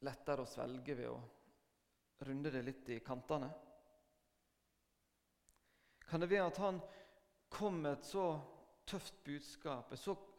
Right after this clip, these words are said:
radikalt budskap, fordi at han visste at hvis vi var villige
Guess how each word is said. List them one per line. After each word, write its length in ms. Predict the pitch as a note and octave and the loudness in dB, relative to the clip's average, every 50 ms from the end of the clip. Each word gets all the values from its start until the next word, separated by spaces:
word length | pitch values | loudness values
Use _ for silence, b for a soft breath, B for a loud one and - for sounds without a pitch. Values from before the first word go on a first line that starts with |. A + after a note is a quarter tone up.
| F3 E3 | 2 6
radikalt 640 | F3 F3 D#3+ D#3+ D#3 - - G#3 F#3 E3 D3 - - | 6 6 6 4 2 0 2 4 4 4 4 2 -2
budskap, 600 | - D#3 E3 F3 E3 - - - D3 C#3 C#3+ B B B B B B - | -2 -2 -2 -2 -2 -2 2 4 6 6 4 B B B B B B -4
fordi 140 | - F3 F#3 | 0 2 4
at 100 | F3 F#3+ | 4 4
han 140 | F#3+ F3+ D#3+ D#3 - | 2 0 -2 -4 -4
visste 540 | G3 - - - - - - - - A#3 - - - - - - _ _ _ _ _ _ b b b b b b b - | -6 -6 -6 -8 -10 -10 -10 -10 -10 -10 -10 -12 -16 -20 -20 -20 _ _ _ _ _ _ b b b b b b b -6
at 160 | C#3+ C3 D3 | -6 -2 -2
hvis 160 | G3+ G#3 G3 - G3 | -2 -2 -2 -2 -2
vi 100 | G#3+ G3+ | 0 4
var 140 | F3+ F3+ D#3 | 4 4 6
villige 520 | D#3 E3+ E3 F3 F3+ E3+ D3 C3 B2 C3 | 6 4 2 2 2 2 2 0 0 -4